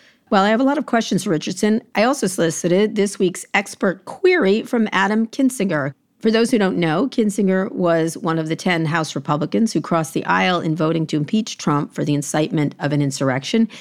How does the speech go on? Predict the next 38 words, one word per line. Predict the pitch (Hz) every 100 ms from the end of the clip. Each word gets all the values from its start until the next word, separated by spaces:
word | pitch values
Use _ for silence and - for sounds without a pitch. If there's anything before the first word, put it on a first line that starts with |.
| - - -
He | -
also | 269 269 262
served | 240 277 240 311 320
on | 196
the | 185
House | 160 202 202
committee | - 202 196 247 392
investigating | - 196 180 - 190 180
January | - 170 170 190 185
sixth | 185 285 285 -
with | 170 170
Liz | 185 185
Cheney. | - 233 220 180 156 - _ _ _ -
Neither | 226 254 285 269
of | 190
them | 196 185 170
are | 180
in | 165
Congress | 196 165 180 180
any | 170
longer. | 175 160 190 294 294
They've | - 185
been | 185 175
drummed | 165 208 233 262
out | - 208
of | 247
the | 262
body | 247 226 254 285 - -
and | 165 -
also | 185 175 - 294 240 262
pretty | - 269
much | 320 269 285
out | 240
of |
the | 233
G | 196 220
O | 202
P | 190 294 226 247 262